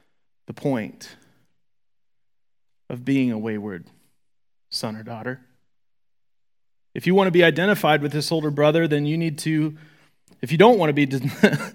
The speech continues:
<laughs> desired to be a wayward son or daughter, then you need to desire restoration. Do you desire restoration in your family?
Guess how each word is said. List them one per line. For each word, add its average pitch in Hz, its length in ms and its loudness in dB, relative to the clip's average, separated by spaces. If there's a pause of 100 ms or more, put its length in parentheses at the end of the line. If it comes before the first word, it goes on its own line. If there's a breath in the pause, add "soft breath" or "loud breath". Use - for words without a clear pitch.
<laughs> - 140 -20
desired 156 460 6
to 139 100 -4
be 170 280 2
a 147 100 2
wayward 147 420 4
son 143 160 -2
or 139 60 0
daughter, 139 220 6
then 147 180 2
you 151 80 0
need 151 180 -2
to 143 100 -6
desire 139 720 2 (360)
restoration. 139 760 -2 (1600)
Do 123 80 -4
you 135 160 0
desire 135 440 2
restoration 135 720 -4
in 120 120 -4
your 120 80 -8
family? 120 500 -10